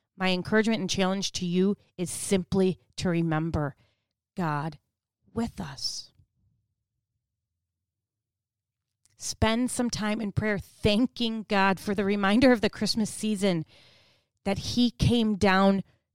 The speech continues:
to dwell with us. And that through Jesus coming on earth, living a blameless life, dying to take away our sins, to be that ransom for these captives,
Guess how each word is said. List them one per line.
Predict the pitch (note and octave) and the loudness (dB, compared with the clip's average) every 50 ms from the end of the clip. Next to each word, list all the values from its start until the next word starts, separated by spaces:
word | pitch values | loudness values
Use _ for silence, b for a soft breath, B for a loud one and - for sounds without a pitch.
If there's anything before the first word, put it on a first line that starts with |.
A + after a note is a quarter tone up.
| _ - | _ 0
to | - G#3 G3+ | 2 2 2
dwell | D#3+ F#3+ F3+ E3+ D#3+ D#3+ E3+ E3+ | 4 4 4 6 6 6 6 6
with | F#3+ G3+ - - F3 | 4 2 0 0 -4
us. | D3+ D3 D3+ - - - - - - _ _ _ _ _ _ _ _ _ _ _ _ _ _ _ _ _ _ _ _ _ _ _ _ _ - | -4 -4 -4 -6 -6 -6 -8 -8 -12 _ _ _ _ _ _ _ _ _ _ _ _ _ _ _ _ _ _ _ _ _ _ _ _ _ -10
And | - G3+ G3 | -4 0 0
that | F#3+ F#3+ - - | 2 0 0 -2
through | _ - G#3 G3+ G3+ G#3 A3 A#3 A#3+ B3+ C4+ C4+ - - | _ -6 -2 2 4 8 8 10 10 8 8 4 2 -2
Jesus | F#3 F3 F#3 G#3 A3+ A#3+ A#3 F3+ F3 D#3 C#3+ D#3 D#3+ - - - - - _ _ _ _ _ _ _ _ _ _ _ _ - | -4 -2 0 2 2 2 0 0 -2 -2 -4 -4 -4 -4 -6 -6 -8 -10 _ _ _ _ _ _ _ _ _ _ _ _ -10
coming | - G3+ G#3+ G#3+ G#3 | -6 -4 -2 -2 0
on | G3 F#3+ F#3 | 0 0 0
earth, | E3 D#3+ E3 D#3+ - - - - _ _ _ _ _ _ _ _ _ _ | 0 0 -2 -4 -6 -12 -20 -20 _ _ _ _ _ _ _ _ _ _
living | - G3 G3+ G#3 F#3+ G#3 G3 F#3+ | -6 -2 0 2 2 2 2 2
a | F3 | 0
blameless | E3 E3 E3 D#3 D#3 D#3 D3 - - | -2 -2 -4 -4 -4 -6 -6 -8 -8
life, | D#3+ D3+ D3 - - - _ _ _ _ _ _ _ _ - | -6 -6 -6 -6 -10 -14 _ _ _ _ _ _ _ _ -2
dying | G#3 F3+ F3+ G3 A3+ B3 B3+ C4 C#4 C4+ | 0 2 2 4 2 2 2 2 0 -2
to | - A3+ | -2 -4
take | - - A3 B3 B3+ - | 0 4 4 4 4 4
away | B3+ A#3 G#3 G#3+ G3+ | 4 6 6 6 6
our | G3+ G#3+ G3+ | 6 4 2
sins, | - - - A#3+ A3+ F#3+ F#3 F3+ - | 2 2 2 4 4 4 2 0 2
to | - G3 F3+ | 2 2 4
be | D3+ - G3 G#3 A3 | 4 4 4 4 6
that | G#3 A3 G3 - - | 4 4 4 2 0
ransom | - D#3+ D#3 F3 F#3+ G#3 G#3 - - - F3+ E3 D#3 D3+ D#3 D#3 - _ _ _ _ _ _ _ _ _ | -2 -2 -2 0 0 -2 -4 -2 0 2 2 2 2 0 -4 -6 -8 _ _ _ _ _ _ _ _ _
for | - G3+ G#3 G#3 G3+ | 2 4 6 6 6
these | G3 A3 G#3 F#3 - - | 4 4 2 0 0 -4
captives, | - - - F#3+ F3+ - - - - E3 - - - D#3+ F3 - - - | -6 -4 -2 -2 -2 -2 -2 -4 -4 -6 -8 -10 -10 -8 -6 -6 -6 -8